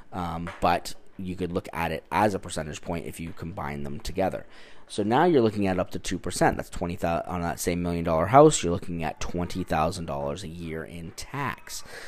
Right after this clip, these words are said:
So you're, you just went from paying just under a thousand to just under two thousand dollars in, in taxes, which is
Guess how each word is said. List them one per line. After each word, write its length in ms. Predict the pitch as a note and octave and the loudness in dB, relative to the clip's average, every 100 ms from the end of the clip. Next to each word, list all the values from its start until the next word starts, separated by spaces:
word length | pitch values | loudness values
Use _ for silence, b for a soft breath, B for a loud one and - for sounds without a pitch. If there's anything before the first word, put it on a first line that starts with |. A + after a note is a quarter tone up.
| B - | B -8
So 220 | - G2 | 0 2
you're, 380 | F#2+ F#2 F2 E2+ - | 2 0 -2 -4 -8
you 220 | G#2+ F#2+ | -8 -6
just 200 | F#2 G2 | -4 -4
went 180 | G2 F2+ | -4 -6
from 120 | - | -6
paying 300 | F2+ G2 F2 | -6 -6 -6
just 240 | F2+ F#2 - | -6 -6 -6
under 260 | E2+ E2 | -6 -6
a 80 | D#2 | -8
thousand 920 | - - C3+ C#3+ D3 G#2 E2+ F2 G2 b b b b - - - - | -10 -2 2 4 4 2 0 -2 -4 b b b b -20 -20 -18 -4
to 560 | - G2+ F#2 F2 F2 - B - | 2 2 2 0 -4 -6 B -10
just 220 | - - | -8 -6
under 180 | E2 E2+ | -6 -6
two 240 | G2+ G3+ | -2 2
thousand 340 | F3+ F2+ E2 E2 | 6 6 4 0
dollars 500 | D2+ G2+ G2 E2+ - | -2 -2 -4 -4 -6
in, 400 | F2 E2 D2+ F#2 | -6 -8 -8 -10
in 200 | F#2 E2 | -8 -8
taxes, 500 | - - - - - B B B | -6 -6 -8 -10 -12 B B B
which 260 | F#2 E2+ - | -4 -2 -2
is 340 | F2 E2+ E2 | -2 -2 -6